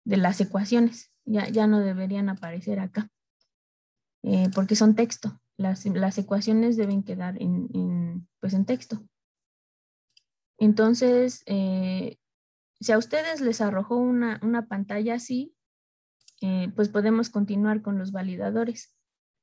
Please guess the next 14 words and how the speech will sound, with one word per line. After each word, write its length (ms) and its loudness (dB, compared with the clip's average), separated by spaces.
Eh, 760 0
pero 160 2
si 140 2
alguien 260 4
tuvo 200 0
algún 260 2
problema, 580 0
por 160 -8
favor 320 -2
no 160 4
duden 500 -4
en, 320 -12
en 160 -2
decir 360 -2